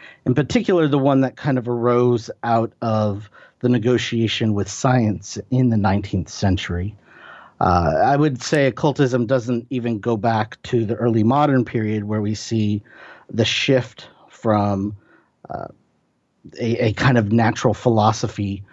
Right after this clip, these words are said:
um, responding to Protestantism and the Reformation. And so you start to see different ways of looking at the world.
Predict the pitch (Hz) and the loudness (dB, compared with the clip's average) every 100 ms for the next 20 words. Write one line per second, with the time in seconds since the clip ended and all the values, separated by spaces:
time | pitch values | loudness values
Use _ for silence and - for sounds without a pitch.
0 | - - - 110 101 98 98 - _ - | -20 -20 -6 0 2 2 0 -4 _ -16
1 | - 131 - - 143 131 131 123 117 110 | -2 -2 -2 -2 0 2 2 2 0 -2
2 | - - 110 101 101 101 101 78 - - | -4 -8 -4 -4 -4 -6 -8 -10 -14 -18
3 | - - 120 110 - 107 95 104 92 101 | -6 2 2 2 -4 -6 -4 -4 -4 -2
4 | 98 98 101 98 110 113 110 107 110 - | -2 -2 -2 2 2 2 2 2 2 0
5 | 98 95 - - - - - - 110 107 | -2 -4 -4 -12 -20 -20 -10 -2 2 2
6 | - 139 131 127 123 - 147 127 127 - | 2 2 2 2 0 0 0 0 -2 -10
7 | - 123 117 117 - 127 - 104 110 117 | -4 -2 -2 -4 -6 -6 -6 -6 -2 -2
8 | 107 107 110 92 107 98 95 104 104 120 | -2 -2 -4 -2 -2 -2 -2 -4 0 2
9 | 120 117 | 4 2